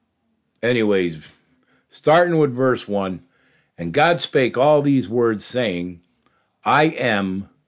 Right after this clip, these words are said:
the Lord thy God, which have brought thee out of the land of Egypt, out of the house of bondage." He goes on in verse three to say,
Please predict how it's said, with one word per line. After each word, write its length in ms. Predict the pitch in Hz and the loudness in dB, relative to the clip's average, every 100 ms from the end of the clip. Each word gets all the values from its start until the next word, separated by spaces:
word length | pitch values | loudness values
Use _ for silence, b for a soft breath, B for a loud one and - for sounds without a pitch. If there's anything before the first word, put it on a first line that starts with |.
| _ 104 | _ -8
the 220 | 104 107 | 2 2
Lord 420 | 98 107 123 123 113 | 2 2 4 2 2
thy 220 | 110 107 | 0 0
God, 460 | 98 80 69 67 _ _ _ _ _ _ _ - | -2 -4 -6 -10 _ _ _ _ _ _ _ -4
which 240 | 120 131 | 0 0
have 200 | 127 120 | 2 2
brought 260 | 104 143 120 | 2 2 0
thee 220 | 113 127 | 0 2
out 180 | 120 120 | 2 0
of 120 | 117 | 0
the 80 | 110 | -2
land 360 | 104 117 143 170 | -2 -2 0 0
of 140 | 135 | 0
Egypt, 480 | 120 107 113 113 _ _ - | 0 0 -2 -4 _ _ -4
out 160 | 98 | -2
of 80 | 104 | 0
the 120 | 98 | -2
house 360 | 90 110 113 - | -2 0 0 -2
of 140 | 107 | -6
bondage." 580 | 95 95 87 78 67 _ _ _ _ _ _ _ _ _ _ _ _ _ _ | -4 -6 -8 -12 -16 _ _ _ _ _ _ _ _ _ _ _ _ _ _
He 100 | - | -6
goes 240 | 110 139 117 | 2 2 2
on 200 | 160 151 | 2 2
in 100 | 117 | 2
verse 260 | 143 143 - | 2 0 -2
three 260 | 147 156 | -2 0
to 100 | 123 | 0
say, 480 | - 120 107 95 | -4 0 0 0